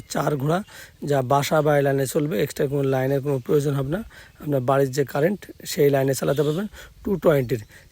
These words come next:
চারটা চাকা সিস্টেম থাকার কারণে এক জায়গা থেকে আরেক জায়গায় খুব সহজে স্থানান্তর করতে পারবেন। এবং এই ভ-, ঘাসের কাটিংগুলো দেখেন, আমরা হাফ ইঞ্চি এবং এক ইঞ্চি ঘ-, মানে, খড় এবং ঘাসের কাটিং হবে।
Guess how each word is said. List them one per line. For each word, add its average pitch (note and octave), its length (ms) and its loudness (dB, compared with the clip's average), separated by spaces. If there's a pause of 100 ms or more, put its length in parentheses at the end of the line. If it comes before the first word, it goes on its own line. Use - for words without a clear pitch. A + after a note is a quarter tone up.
চারটা D#3+ 320 0
চাকা D#3+ 300 0
সিস্টেম E3 400 -2
থাকার D#3 260 2
কারণে D#3 260 2
এক C#3+ 140 2
জায়গা D3 200 0
থেকে D#3 120 -2
আরেক C#3+ 120 2
জায়গায় C#3 180 0
খুব D3+ 160 -8
সহজে C#3 400 -2
স্থানান্তর D3+ 320 -6
করতে D#3+ 200 -4
পারবেন। F3+ 240 -2 (420)
এবং D3+ 300 0
এই D3+ 100 4
ভ-, C#3 220 -2
ঘাসের D3 380 -2
কাটিংগুলো D#3 480 -2
দেখেন, D#3 220 -2
আমরা D#3 220 -2
হাফ C3+ 260 -4
ইঞ্চি D#3 220 -2
এবং D#3+ 240 -2
এক - 220 -4
ইঞ্চি D3+ 380 -2 (320)
ঘ-, C#3 420 -4
মানে, C3+ 200 -4
খড় D3+ 240 0
এবং C#3+ 180 0
ঘাসের C3 280 -2
কাটিং C3+ 260 -2
হবে। D3+ 260 -2